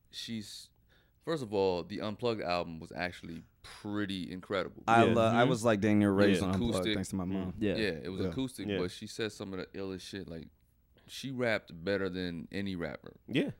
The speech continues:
Speaker 1: on that motherfucker. Like, she said some real relevant, socially, uh, conscious stuff. But I wouldn't say she's resting on that. I think afterwards, she just went through a lot of personal shit,
Speaker 3: Mm-hmm.
Speaker 1: and
Speaker 4: Yeah.
Speaker 1: the industry
Speaker 3: Yeah.
Speaker 1: kinda shit on her.
Speaker 3: Yeah.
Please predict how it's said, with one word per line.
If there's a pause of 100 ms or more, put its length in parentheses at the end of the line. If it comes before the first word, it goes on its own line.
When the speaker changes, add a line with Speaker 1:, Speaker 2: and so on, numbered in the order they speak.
(120)
Speaker 1:
on
that
motherfucker.
Like,
she
said
some
real
relevant, (280)
socially, (200)
uh, (140)
conscious
stuff. (500)
But
I
wouldn't
say
she's
resting
on
that.
I
think
afterwards,
she
just
went
through
a
lot
of
personal
shit,
Speaker 3:
Mm-hmm.
Speaker 1:
and
Speaker 4:
Yeah.
Speaker 1:
the
industry
Speaker 3:
Yeah.
Speaker 1:
kinda
shit
on
her.
Speaker 3:
Yeah.